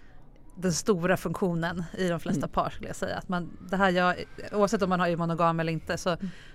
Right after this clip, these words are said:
Speaker 1: för det ihop, det här gör inte jag med alla.
Speaker 2: Mm.
Speaker 1: <laughs> Du, man kommer riktigt nära varann och så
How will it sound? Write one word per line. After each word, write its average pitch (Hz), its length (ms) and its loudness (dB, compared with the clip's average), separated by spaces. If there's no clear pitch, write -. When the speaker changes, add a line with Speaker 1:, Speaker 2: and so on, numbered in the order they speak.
Speaker 1:
för 185 300 4
det 180 100 2
ihop, 202 360 2
det 190 80 4
här 208 80 6
gör 196 160 6
inte 175 160 0
jag 147 100 -2
med 160 100 -2
alla. - 240 -4
Speaker 2:
Mm. 151 180 2
Speaker 1:
<laughs> - 220 -14
Du, 190 200 4
man 185 200 -2
kommer 180 240 0
riktigt 175 260 -2
nära 165 280 2
varann 151 360 -2
och 151 100 -6
så 147 260 -2